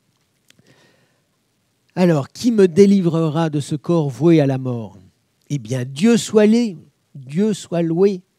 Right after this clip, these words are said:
C'est par Jésus-Christ notre Seigneur. En résumé, moi-même, je suis par la raison au service de la loi de Dieu, mais je suis dans ce que je vis concrètement, esclave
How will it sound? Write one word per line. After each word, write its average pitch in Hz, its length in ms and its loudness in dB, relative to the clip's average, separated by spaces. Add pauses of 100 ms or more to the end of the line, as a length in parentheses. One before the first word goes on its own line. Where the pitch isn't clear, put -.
(340)
C'est 202 180 0
par 170 220 2
Jésus-Christ 226 600 0
notre 185 280 -4
Seigneur. 208 440 -2
En 170 80 -4
résumé, 196 460 0
moi-même, 214 560 -2
je 170 120 -6
suis 190 260 -10
par 143 200 -4
la 143 140 -4
raison 147 420 -6 (320)
au 190 140 0
service 151 520 -6
de 135 100 -8
la 110 140 -6
loi 127 300 -6
de 117 160 -12
Dieu, 101 380 -14 (680)
mais 139 200 -4
je 127 120 -6
suis 185 320 -8
dans 160 160 -6
ce 143 140 -12
que 139 160 -10
je 135 100 -8
vis 139 220 -10
concrètement, 143 800 -12 (340)
esclave 113 640 -10